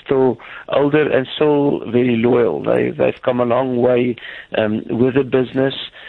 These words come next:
Um, and, and, and, um, you mentioned the budgeting tool. You know, we don't operate like a normal credit card.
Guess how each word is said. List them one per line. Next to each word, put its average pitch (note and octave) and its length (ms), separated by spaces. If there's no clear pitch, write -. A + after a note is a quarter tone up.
Um, A#2+ 760
and, B2 440
and, A#2+ 360
and, A#2+ 360
um, C3 480
you C#3+ 140
mentioned C#3+ 520
the B2+ 60
budgeting A#2+ 640
tool. C#3 400
You A2 80
know, A2 160
we B2 160
don't C#3+ 260
operate A#2 520
like - 180
a A2+ 60
normal A#2 320
credit C#3 460
card. D#3+ 360